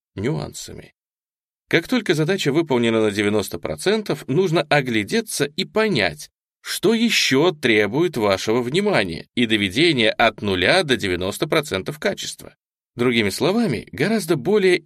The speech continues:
эффективно выполнить три задачи на восемьдесят процентов, чем одну на сто. Четвертое и последнее. Срочные задачи. Смотри ментальную модель номер один.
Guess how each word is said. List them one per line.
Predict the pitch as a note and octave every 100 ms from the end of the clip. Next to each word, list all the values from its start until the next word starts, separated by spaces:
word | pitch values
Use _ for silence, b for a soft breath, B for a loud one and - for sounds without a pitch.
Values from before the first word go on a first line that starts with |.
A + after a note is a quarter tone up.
| F3
эффективно | D#3+ F3 - - G3+ D#3+ A2+ G#2
выполнить | G2 F3 D#3+ A#2 A2 G2+ -
три | - E3 D3
задачи | A2 F#2 F#2+ -
на | G#2
восемьдесят | F3 A#3+ F#3+ D3+ A#2+ -
процентов, | G2 - - - - _
чем | - A2 F#2+
одну | D#2+ F2+ A#2 D3+ -
на | B2+
сто. | D3+ - G3+ - _ _ _ _ _ _ _ _
Четвертое | - A#2+ G#2+ G2 A#2+ D3+ D#3+ D#3 D#3
и | C#3
последнее. | C#3 C3 - D#3 B2 D#2+ - - _ _
Срочные | - F3 G#3+ D3+ G#2 F#2
задачи. | E2+ D2+ - - _ _ _
Смотри | - G#2+ G2 G#2 G3+ A3 -
ментальную | B2 A2+ G#2+ G2 F2+ F2
модель | F2+ G#2+ G#3+ G#3 _
номер | B2 A2+ G2 G#2
один. | B2 - -